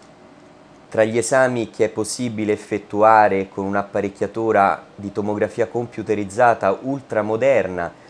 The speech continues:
come quella che abbiamo a disposizione presso il Dipartimento di Diagnostica per Immagini di Villa Sandra, vi è la coloscopia virtuale,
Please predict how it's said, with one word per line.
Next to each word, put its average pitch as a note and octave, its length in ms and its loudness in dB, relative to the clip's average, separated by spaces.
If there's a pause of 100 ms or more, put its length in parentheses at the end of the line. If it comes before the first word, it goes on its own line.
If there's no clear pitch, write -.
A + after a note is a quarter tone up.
(220)
come F#2 220 -6
quella G#2 340 0
che G2+ 100 -4
abbiamo G2+ 320 -2
a G2 60 0
disposizione G2+ 960 -6
presso F2+ 640 -4 (460)
il F#2 100 -10
Dipartimento G2+ 720 -4
di F#2 140 -8
Diagnostica F#2+ 560 -4
per F#2+ 160 -6
Immagini F#2+ 600 -2
di F2 120 -12
Villa G2 260 -4
Sandra, F2 580 -4 (340)
vi B2 180 -2
è C#3 80 8
la B2+ 180 2
coloscopia D3 680 0
virtuale, E2 760 -2